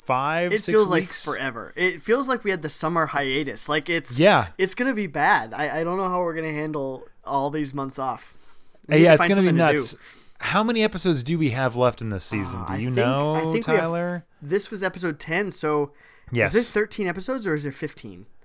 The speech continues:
Speaker 1: Oh my gosh! Now tell me there's more than three ep-, two more episodes left. Or there's no way that
Speaker 2: Let's,
Speaker 1: that's,
Speaker 2: let's see
Speaker 1: you
Speaker 2: here.
Speaker 1: can't be right. We have to
Speaker 2: I
Speaker 1: have
Speaker 2: hope
Speaker 1: more
Speaker 2: I'm
Speaker 1: than
Speaker 2: wrong.
Speaker 1: that. I do too. Well, I, I, the reason why I hope you're wrong is because I loved this episode and I cannot
Speaker 2: Oh.
Speaker 1: wait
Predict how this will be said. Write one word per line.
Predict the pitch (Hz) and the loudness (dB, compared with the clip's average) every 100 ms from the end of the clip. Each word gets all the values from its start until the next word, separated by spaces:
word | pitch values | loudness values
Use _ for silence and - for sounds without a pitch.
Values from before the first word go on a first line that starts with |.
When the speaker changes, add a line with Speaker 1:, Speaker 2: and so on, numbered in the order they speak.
| - - - | -20 -10 0
Speaker 1:
Oh | 143 | 2
my | 117 | 2
gosh! | 107 104 95 | 4 2 2
Now | 127 | -2
tell | 160 160 | 0 2
me | |
there's | 120 101 | 0 0
more | 117 107 | 0 0
than | 101 95 | 0 -6
three | 101 110 101 | -4 -2 -2
ep-, | 104 - | -4 -6
two | - 147 | -2 0
more | 104 | 2
episodes | 113 120 110 92 90 | 0 0 -4 -4 -6
left. | 87 - | -8 -4
Or | 110 101 - - 131 | -2 -2 -2 -8 0
there's | 135 143 | 2 4
no | 120 | 2
way | 110 117 95 87 87 | 4 4 4 0 -4
that | 95 | -2
Speaker 2:
Let's, | 101 | -2
Speaker 1:
that's, | 95 - - - - | -2 -4 -10 -12 -16
Speaker 2:
let's | 131 - | -18 -18
see | - 76 | -18 -16
Speaker 1:
you | 92 | -10
Speaker 2:
here. | 117 | -8
Speaker 1:
can't | 131 127 113 | -4 -2 0
be | 104 | 0
right. | 98 90 87 | 0 -4 -6
We | 107 113 | -6 -2
have | 117 | -2
to | - | -2
Speaker 2:
I | |
Speaker 1:
have | 160 | -2
Speaker 2:
hope | 165 | 0
Speaker 1:
more | 151 | -2
Speaker 2:
I'm | 135 | -2
Speaker 1:
than | 139 | -2
Speaker 2:
wrong. | 127 90 | -4 -6
Speaker 1:
that. | 92 - - - _ 120 | -10 -16 -20 -20 _ 0
I | 131 | 2
do | 147 123 | 4 2
too. | - 135 98 87 - _ - - 143 | 0 0 0 -4 -12 _ -20 -4 0
Well, | 160 | 4
I, | 170 - | 4 2
I, | 165 - | -6 -4
the | 147 165 208 | -2 4 4
reason | 190 | 6
why | 165 | 4
I | 139 | 4
hope | 170 - | 2 2
you're | 143 | 0
wrong | 120 123 123 | 2 2 2
is | 107 | -2
because | 120 117 123 120 | -4 2 2 2
I | 131 139 | 0 2
loved | 147 135 139 117 | 2 4 4 2
this | 117 120 | -2 -2
episode | 107 107 107 101 104 | -2 -2 0 0 2
and | |
I | 120 | 0
cannot | 139 147 131 156 | 2 4 4 4
Speaker 2:
Oh. | 117 | 2
Speaker 1:
wait | 123 | 0